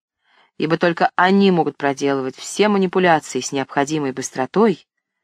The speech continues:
человеческие нервы не годятся для космических скоростей, в миллионную долю секунды отклонили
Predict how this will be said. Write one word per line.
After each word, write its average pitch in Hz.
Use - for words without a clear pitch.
человеческие 147
нервы 151
не 143
годятся 170
для 131
космических 135
скоростей, 147
в 135
миллионную 233
долю 214
секунды 190
отклонили 170